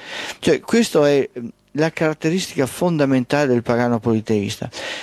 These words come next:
Perché noi come pagani politeisti abbiamo un certo disprezzo per i verdi? Perché in realtà i verdi, eh,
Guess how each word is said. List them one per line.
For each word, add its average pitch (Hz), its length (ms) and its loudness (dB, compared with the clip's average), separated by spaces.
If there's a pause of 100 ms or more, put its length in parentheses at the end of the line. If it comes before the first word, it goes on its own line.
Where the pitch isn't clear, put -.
(120)
Perché 185 380 2
noi 151 200 2
come 139 220 0
pagani 131 640 0
politeisti 131 560 2
abbiamo 127 220 4
un 117 60 0
certo 147 300 -2
disprezzo 127 540 0
per 117 180 0
i 117 40 0
verdi? 104 640 0
Perché 143 280 -2
in 165 80 2
realtà 170 300 2
i 135 100 4
verdi, 151 580 0
eh, 92 720 -4